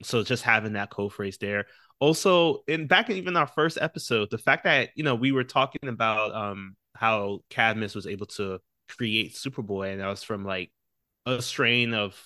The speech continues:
like, hair that they found from Superman during one fight,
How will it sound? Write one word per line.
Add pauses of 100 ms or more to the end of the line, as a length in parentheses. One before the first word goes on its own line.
like,
hair
that
they
found
from
Superman
during
one
fight,